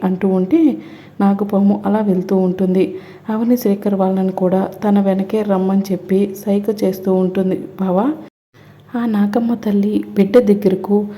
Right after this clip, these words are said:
చేరుస్తుందన్న నమ్మకం ఉన్-, నాకు ఉంది. ఆ నాగమ్మ తల్లిని ఫాలో అవుతూ పద బావా," అని అవని చెప్తూ ఉంటుంది. "సరే అవని," అని చెప్పి శ్రీకర్ అంటాడు. ఇక మరోవైపు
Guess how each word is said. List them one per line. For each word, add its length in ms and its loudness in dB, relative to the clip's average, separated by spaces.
చేరుస్తుందన్న 760 2
నమ్మకం 580 0
ఉన్-, 240 -2
నాకు 260 -2
ఉంది. 200 2
ఆ 100 -4
నాగమ్మ 440 2
తల్లిని 420 2
ఫాలో 240 0
అవుతూ 300 -2
పద 260 -2
బావా," 360 0
అని 160 4
అవని 240 2
చెప్తూ 320 -4
ఉంటుంది. 280 0
"సరే 240 0
అవని," 400 0
అని 160 0
చెప్పి 300 -4
శ్రీకర్ 380 -4
అంటాడు. 400 0
ఇక 180 -10
మరోవైపు 560 0